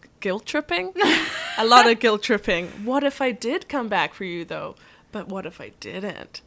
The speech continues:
Speaker 1: But what if I did leave because of you? But what if I didn't?" Like, there's a lot of what ifs in this relationship, and I don't like it.
Speaker 2: It's very ambiguous. I don't, I'm not a fan, honestly. I need the ambiguity to kind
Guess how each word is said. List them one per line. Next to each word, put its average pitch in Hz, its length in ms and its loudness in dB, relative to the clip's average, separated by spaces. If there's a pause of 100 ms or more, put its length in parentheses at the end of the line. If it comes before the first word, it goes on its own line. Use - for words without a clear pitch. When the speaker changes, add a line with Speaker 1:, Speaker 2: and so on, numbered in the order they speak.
(140)
Speaker 1:
But 196 100 -8
what 233 160 2
if 277 120 -2
I 247 80 4
did 311 240 0
leave 370 480 2 (220)
because 233 280 -6
of 185 160 -6
you? 170 220 -6
But 214 240 -12
what 214 160 -6
if 202 120 -12
I - 100 -16 (100)
didn't?" - 420 -6 (280)
Like, 190 120 -10
there's 214 180 -6
a 226 60 -4
lot 226 200 2
of 208 180 -4 (360)
what 233 280 4
ifs - 260 4
in 427 140 8
this 427 240 4
relationship, 403 640 4
and 233 120 2
I 220 140 2
don't 185 320 -2
like 196 240 -4
it. - 160 -12 (1200)
Speaker 2:
It's - 100 -18
very 302 240 4
ambiguous. 240 680 -4
I 233 120 2
don't, 262 400 -2
I'm 247 220 -2
not 269 240 2 (160)
a 226 80 -4
fan, 247 480 -6
honestly. 285 600 -8
I 233 160 -4
need 226 500 -10 (800)
the 269 140 -6
ambiguity 220 640 -6
to - 160 -20
kind 202 360 -10